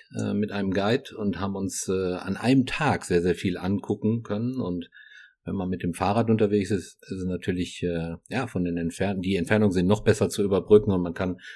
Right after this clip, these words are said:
sehr, sehr viel sehen. Kirchenbrunnen, Piazzen, Museen,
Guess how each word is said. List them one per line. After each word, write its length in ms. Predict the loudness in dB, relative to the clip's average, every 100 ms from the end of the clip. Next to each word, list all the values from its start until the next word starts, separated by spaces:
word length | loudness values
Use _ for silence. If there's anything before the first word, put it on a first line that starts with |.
| -20 -4
sehr, 220 | 0 2
sehr 120 | 0
viel 260 | 0 -2 0
sehen. 320 | 0 0 -2
Kirchenbrunnen, 840 | -2 0 0 4 6 6 4 0 -14 -20 _
Piazzen, 420 | -2 0 2 4 4
Museen, 640 | 4 4 6 6 2 -4